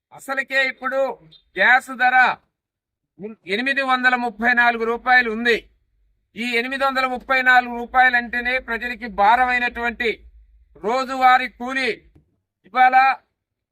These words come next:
అసంఘటిత కార్మికులు గాని, శ్రమను నమ్ముకునే కూలీలు గాని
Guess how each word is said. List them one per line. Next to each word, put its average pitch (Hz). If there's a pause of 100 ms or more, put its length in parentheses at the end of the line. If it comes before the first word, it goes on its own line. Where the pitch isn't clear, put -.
అసంఘటిత 269
కార్మికులు 247
గాని, 247 (600)
శ్రమను 254
నమ్ముకునే 254
కూలీలు 254
గాని 247